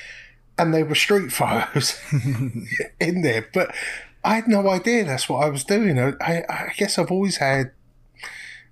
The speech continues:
I've always had a camera. Even if I go to the, the shop today, the Ricoh is in my hand.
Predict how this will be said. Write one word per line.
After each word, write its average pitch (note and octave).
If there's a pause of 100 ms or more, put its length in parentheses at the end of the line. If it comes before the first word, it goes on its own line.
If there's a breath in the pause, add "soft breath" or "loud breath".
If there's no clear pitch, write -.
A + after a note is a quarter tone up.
(160)
I've -
always E3+
had D3+
a D3
camera. E3
Even B3
if B3+
I F3
go C#3+
to C3
the, B2+ (200)
the A#2+
shop - (140)
today, C3+ (760 loud breath)
the C#3+
Ricoh C3
is A2
in A#2+
my A#2+
hand. A2+